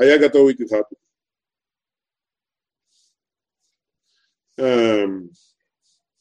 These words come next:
एवं प्रतीतिः इत्यत्र इङ्गतौ इति धातुः। प्रतिपत्तिः इत्यत्रापि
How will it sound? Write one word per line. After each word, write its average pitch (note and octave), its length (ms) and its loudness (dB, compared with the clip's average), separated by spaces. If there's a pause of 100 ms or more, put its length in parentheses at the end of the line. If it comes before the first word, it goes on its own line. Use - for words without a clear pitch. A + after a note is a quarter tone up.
(600)
एवं C#3 240 0
प्रतीतिः D3+ 460 4
इत्यत्र D3 400 0
इङ्गतौ D3+ 440 2
इति B2 140 -10
धातुः। G#2 420 -10
प्रतिपत्तिः C#3+ 720 2
इत्यत्रापि D#3+ 840 2